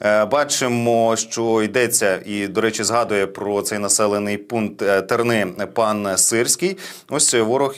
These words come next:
і бачимо ми теж, згідно з мапою Deep State, е, робить спроби виходу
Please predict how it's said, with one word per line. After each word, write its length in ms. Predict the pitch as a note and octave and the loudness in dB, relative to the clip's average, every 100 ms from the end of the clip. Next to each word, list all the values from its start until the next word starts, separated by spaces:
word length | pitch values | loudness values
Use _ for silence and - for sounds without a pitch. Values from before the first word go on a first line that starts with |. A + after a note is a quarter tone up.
| G#2+ | -10
і 100 | G#2 | -4
бачимо 400 | A2+ - A2 G#2+ | -4 -2 -6 -4
ми 120 | G#2+ | -4
теж, 300 | G#2 G2+ - | -4 -4 -4
згідно 280 | F#2+ A2+ G#2+ | -4 -2 -4
з 60 | F#2+ | -2
мапою 380 | G#2+ G#2+ G#2 G2+ | -2 0 -2 -2
Deep 160 | G2 | -2
State, 420 | - B2+ C#3+ D3 | 0 2 0 0
е, 280 | A#2 G2+ G2+ - G2+ F#2+ - - - | 0 0 -2 -8 -10 -8 -10 -14 -4
робить 340 | A#2+ C#3 C3+ | -2 0 0
спроби 480 | - G#2 A2+ A#2 G#2 F#2+ - | -2 0 0 2 0 -4 -8
виходу 560 | G2 A2+ A2+ G2+ G2 | -2 -2 -2 -2 -4